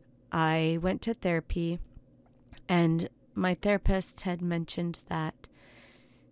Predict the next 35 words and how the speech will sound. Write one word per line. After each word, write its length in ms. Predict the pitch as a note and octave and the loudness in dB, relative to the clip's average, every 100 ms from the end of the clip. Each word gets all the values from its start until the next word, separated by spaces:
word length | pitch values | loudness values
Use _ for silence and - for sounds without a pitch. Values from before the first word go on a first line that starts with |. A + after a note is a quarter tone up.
| _ | _
I 100 | - | 0
might 220 | E3+ D#3+ D#3 | 2 2 0
have 220 | D#3+ D#3 | -2 2
P 120 | - | 0
T 180 | - F3 | 0 -2
S 140 | D#3 | -4
D, 380 | - F#3 F3 F3+ | -4 -4 -2 -2
and 140 | - F3 | 0 0
I 80 | |
looked 260 | E3+ F3 - | 0 -2 -2
up 140 | G3 | -6
the 100 | - | -4
symptoms, 640 | F#3+ F3+ E3+ - G3+ A3 - | -4 -2 -2 -2 -2 -2 -4
and 200 | E3+ F3 | -4 -4
I 260 | F3 E3 E3 | -2 -2 -2
was 240 | E3 E3+ | -2 -4
so 560 | - - - F#3 F3 F3 | -6 -8 -6 -2 0 0
relieved 720 | F#3 F#3 E3 D#3+ D#3 - - | 0 0 0 -2 -4 -8 -10
to 100 | F3 | -6
have 540 | C3+ D#3+ D#3+ D#3+ D#3+ - - - - - - _ _ | -4 -4 -4 -6 -8 -16 -20 -20 -20 -20 -20 _ _
something 720 | - - - F#3 - F#3+ F#3+ | -14 -4 0 0 2 0 2
that 220 | F3+ E3 - | 2 0 -4
explained 600 | - - - F3 E3+ E3+ | -8 -6 -2 2 2 0
what 140 | F3 | 0
I 120 | E3+ | 0
was 120 | D#3+ | 0
experiencing, 1000 | D#3+ - - G#3+ G#3 G3 F#3+ - F#3+ F#3+ | -4 -8 -4 0 2 0 -2 -2 -2 -2
some 300 | F#3 - F#3 | -2 0 0
way 240 | F3+ F3 E3+ | 2 0 0
I 100 | E3 | -2
could 340 | D#3 E3 D#3+ | -2 -4 -4
say 460 | - - E3 E3 F3+ | -6 -6 -4 -4 -4
that, 220 | F3 F3 | -4 -6
yeah, 420 | E3+ D#3+ D#3+ F#3+ | -2 0 2 2
that, 360 | E3 F3 F#2+ - | 0 -2 -4 -6